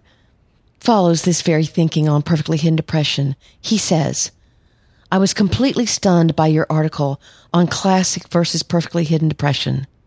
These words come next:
I lived the first half of my life with perfectly hidden depression, hidden so well that I elected a career as a clinical social worker.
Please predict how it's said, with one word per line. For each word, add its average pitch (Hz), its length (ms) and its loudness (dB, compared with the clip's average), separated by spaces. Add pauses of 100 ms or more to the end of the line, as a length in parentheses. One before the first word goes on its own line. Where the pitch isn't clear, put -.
(840)
I 180 80 2
lived 190 260 2
the 175 100 2
first 233 340 -2
half 196 200 0
of 170 60 -2
my 170 160 2
life 147 400 -2 (360)
with 254 280 -2
perfectly 151 360 -2
hidden 147 200 0
depression, - 580 -4 (640)
hidden 226 260 2
so 226 220 0
well 156 420 2 (280)
that 208 100 0
I 202 140 2
elected 208 360 2
a 185 60 2
career 185 560 0
as 160 120 0
a 175 60 -4
clinical 202 380 0
social 180 440 0
worker. - 440 -6